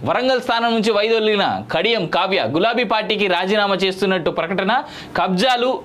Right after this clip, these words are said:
లిక్కర్ స్కామ్, ఫోన్ ట్యాపింగ్ పరిణామాలు బీఆర్ఎస్ ప్రతిష్టను దిగజార్చాయని అసంతృప్తి. కేసీఆర్కు లేఖ. వరంగల్ నుంచే కాంగ్రెస్ తరఫున పోటీ.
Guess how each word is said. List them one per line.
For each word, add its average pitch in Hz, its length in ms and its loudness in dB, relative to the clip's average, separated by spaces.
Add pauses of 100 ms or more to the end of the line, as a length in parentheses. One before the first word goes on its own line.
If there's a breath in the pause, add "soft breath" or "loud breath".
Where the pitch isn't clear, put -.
లిక్కర్ 190 380 0
స్కామ్, 220 440 -4
ఫోన్ 240 320 0
ట్యాపింగ్ 220 420 -2 (100)
పరిణామాలు 202 520 0 (320 loud breath)
బీఆర్ఎస్ 233 480 2
ప్రతిష్టను 220 460 0
దిగజార్చాయని 202 840 2
అసంతృప్తి. 190 640 0 (280 loud breath)
కేసీఆర్కు 226 540 2
లేఖ. 214 260 2 (260)
వరంగల్ 233 400 0
నుంచే 226 280 0
కాంగ్రెస్ 226 480 0
తరఫున 202 360 0
పోటీ. 226 480 0